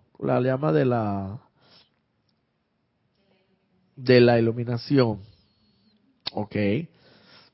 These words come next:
Del, tenemos servicio de transmisión de la llama, domingo diecisiete,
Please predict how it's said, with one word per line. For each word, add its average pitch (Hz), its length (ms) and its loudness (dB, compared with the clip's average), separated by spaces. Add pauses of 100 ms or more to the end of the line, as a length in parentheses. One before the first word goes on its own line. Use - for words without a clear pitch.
(420)
Del, 117 680 -2
tenemos 123 480 -4 (580)
servicio 113 340 -2
de 123 60 0
transmisión 113 520 -8
de 139 80 -2
la 139 100 0
llama, 156 420 -2 (500)
domingo 120 520 -2
diecisiete, 139 880 -4